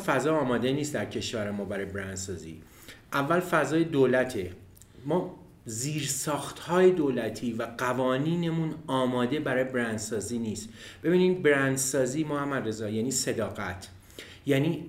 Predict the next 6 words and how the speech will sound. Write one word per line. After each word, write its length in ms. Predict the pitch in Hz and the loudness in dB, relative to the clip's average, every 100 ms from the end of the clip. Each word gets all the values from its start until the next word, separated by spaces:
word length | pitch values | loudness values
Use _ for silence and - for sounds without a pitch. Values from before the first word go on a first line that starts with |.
| - | 4
اعلام 560 | 139 135 131 123 117 | 6 8 6 4 2
کردن، 640 | - 123 110 104 113 101 | -2 -4 -2 -4 -4 -4
یعنی 280 | 107 120 151 - | -2 -2 -2 0
قانونمند 800 | 127 123 120 120 120 117 113 | 2 4 2 2 0 0 -2
شدن، 560 | 107 - 110 117 104 95 | -2 -2 -2 -2 -4 -4
یعنی 260 | 117 123 | -2 -2